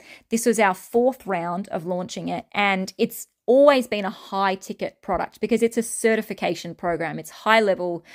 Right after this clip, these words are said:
We've got, I think, over a hundred teaching videos in there. We have a fully, like, paid team of Manifestor support teachers in the program. They're doing one-on-one calls. There are group calls available. Like, pe-, you have assessments. People are marking your assessments, right? Like,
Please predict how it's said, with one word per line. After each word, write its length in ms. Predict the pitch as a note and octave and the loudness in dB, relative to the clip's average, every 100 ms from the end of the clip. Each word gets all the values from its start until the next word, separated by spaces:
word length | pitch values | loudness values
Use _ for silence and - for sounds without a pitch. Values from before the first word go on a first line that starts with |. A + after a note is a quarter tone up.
| - - | -20 -16
We've 100 | F3+ | -8
got, 260 | F#3+ F#3 - _ | 0 0 -2 _
I 220 | - - | -10 -8
think, 160 | - G#3 | -6 0
over 200 | G3 F3 | 0 0
a 60 | |
hundred 460 | F3+ - A3+ A3+ F#3+ | -4 0 2 2 -2
teaching 400 | - F#3 - F3+ | -6 -8 -6 -4
videos 340 | F3+ F3 E3+ | -2 0 -2
in 140 | E3+ E3+ | -2 -6
there. 240 | E3+ E3 | -4 -4
We 120 | E3 | -2
have 340 | G3 F3 E3+ - - | -2 0 0 -2 -2
a 340 | F3 E3+ E3+ | 0 0 -2
fully, 720 | - - B3 B3 A#3 A#3 A3+ _ _ | -8 -6 0 2 4 4 2 _ _
like, 260 | - F3+ _ | -8 -8 _
paid 640 | - - A3 A#3 A3+ A3 - | -4 2 4 4 2 0 -6
team 500 | - F#3+ F#3+ G3 - | -6 -6 -4 -6 -4
of 160 | F3+ | -6
Manifestor 600 | E3+ F3+ F3+ F#3 G3 - | -4 -4 -4 -4 -6 -6
support 400 | F3+ - F3+ F#3 | -8 -6 -4 -4
teachers 360 | - F#3 - F3 - | -4 -6 -4 -6 -6
in 340 | G3+ G#3 G#3+ - | -4 0 0 -2
the 100 | G#3 | -6
program. 540 | - F#3 F3+ F#3+ F3+ | -2 0 2 0 0
They're 100 | F3+ | -2
doing 320 | F3 F3+ E3 E3+ | -2 -2 -4 -4
one-on-one 540 | F#3 G#3+ G#3+ F#3+ F3 | -2 0 0 0 -4
calls. 480 | - F#3 F3+ F3+ F3 - - | -4 -2 0 -2 -6 -14 -6
There 160 | F#3+ F3 | -2 -2
are 40 | |
group 320 | - G#3 B3 | 0 0 0
calls 300 | - A3 G3 | 0 -2 0
available. 720 | G3 F#3+ F3 E3+ E3+ F3 E3+ - - - | -2 -2 0 -2 -2 -4 -4 -8 -10 -6
Like, 160 | - | -4
pe-, 100 | - | -4
you 220 | G3+ G3 | -2 0
have 160 | G#3 F#3 | 2 0
assessments. 520 | F#3 - B3 A3+ G#3+ | -2 -2 -2 0 -2
People 220 | G#3+ G3 | -2 -4
are 60 | F3+ | -6
marking 440 | F3 A3+ A#3 A3 | -2 -2 0 -2
your 140 | G#3+ G3 | 0 -2
assessments, 560 | G3+ G3+ - F#3+ A3+ | 0 -4 -4 -8 -4
right? 180 | A3 G3+ | 0 0
Like, 160 | F#3 | 0